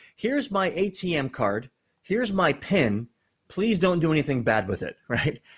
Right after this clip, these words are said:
And that's in essence what you do when you give over that seed phrase, is you are giving them full access to own your wallet. And as most of us who know anything about crypto know, it's not, it's really difficult to trace. It's hard to, to get it back.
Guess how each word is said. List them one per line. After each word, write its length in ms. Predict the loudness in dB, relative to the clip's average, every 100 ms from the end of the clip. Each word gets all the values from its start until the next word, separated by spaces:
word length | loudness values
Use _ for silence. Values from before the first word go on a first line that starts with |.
| -16 -2
And 100 | 2
that's 200 | 2 2
in 80 | 2
essence 340 | 2 -2 -2
what 160 | 0 0
you 100 | 0
do 180 | 2
when 120 | 2 0
you 80 |
give 220 | -2 -2 0
over 220 | 0 -2
that 240 | -2 -4
seed 280 | -4 -6 -6
phrase, 320 | -4 -6 -6
is 120 | -8
you 200 | -4 0
are 180 | 2 2
giving 460 | -2 0 2 2 0
them 220 | -2 -4
full 420 | -6 -4 -2 0
access 400 | 0 -4 -2 -4 -4
to 220 | -10 -8
own 400 | -2 0 0 -2 -4
your 180 | -4
wallet. 400 | 0 0 0 -2 -10 -16 _ _ _ _ -4
And 320 | 0 0 0
as 160 | -2 2
most 240 | 2 4
of 120 | 4
us 260 | 4 2 -4 -2
who 300 | 2 2 0
know 180 | 0 2
anything 340 | 4 4 2
about 240 | 2 2 2
crypto 380 | -2 -2 -2 -2
know, 320 | 0 0 -2 _ _ _
it's 220 | -2 0 0
not, 220 | 0 2 0
it's 180 | 0
really 320 | 2 4 6 4
difficult 480 | 2 0 0 0 0
to 60 |
trace. 540 | -4 -2 0 -2 -8 -12 -16
It's 160 | -16
hard 340 | -2 2 2 2
to, 260 | 2 0
to 140 | -2 -2
get 220 | 2 2
it 160 | 0
back. 400 | -2 -2 -4 -8